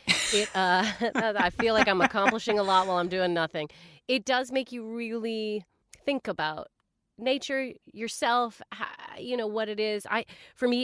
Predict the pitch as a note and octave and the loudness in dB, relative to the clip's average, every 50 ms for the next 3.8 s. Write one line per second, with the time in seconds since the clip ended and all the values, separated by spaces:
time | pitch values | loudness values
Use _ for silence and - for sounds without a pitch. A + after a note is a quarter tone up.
0 | B3 - G#3+ G3 F3+ - - - - - A#3 A3 A3 A3+ A#3 B3+ B3+ A#3 _ G#3+ | -2 -4 -6 -6 -8 -10 -10 -12 -6 -4 -2 -2 0 -2 -4 -4 -6 -8 _ -6
1 | G#3 G#3+ G#3 F#3+ E3+ G3 F#3+ F#3+ F#3 F3 F3+ F#3 E3+ E3 - - - G3+ F#3+ F#3+ | -4 -4 -4 -4 -4 -2 -2 -2 -2 -4 -4 -6 -6 -6 -8 -10 -10 -8 -8 -6
2 | G3 G#3+ A#3+ C4 - _ _ E3 F3 F#3+ F#3+ F#3 F#3 F#3+ F3 - G3+ F#3 E3+ F3+ | -6 -8 -10 -10 -14 _ _ -10 -6 -4 -4 -4 -4 -6 -6 -6 -8 -8 -6 -6
3 | E3+ E3 E3 E3+ E3+ E3+ - E3+ D#3+ D#3+ - - E3 D#3+ F3 G3+ | -8 -6 -6 -8 -8 -8 -8 -8 -8 -8 -10 -10 -10 -10 -10 -10